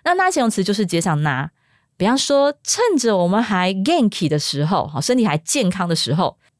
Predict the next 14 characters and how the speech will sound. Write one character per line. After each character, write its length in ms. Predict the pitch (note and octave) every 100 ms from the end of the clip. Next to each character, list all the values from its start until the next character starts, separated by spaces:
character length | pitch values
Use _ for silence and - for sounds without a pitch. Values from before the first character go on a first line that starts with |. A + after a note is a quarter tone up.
| _
我 120 | - G#3
想 200 | G3+ C#3
要 240 | F#3 D3+
多 180 | C3+ G3+
多 140 | F#3+
去 140 | G3 G#3
旅 120 | D3
行， 300 | - - - - _ _ _ _ _ _ _ _
我 40 | E3+
就 80 |
可 100 | G3+
以 40 | G3+
说、 200 | B3+ C4+ - _ _ _
元 160 | G#3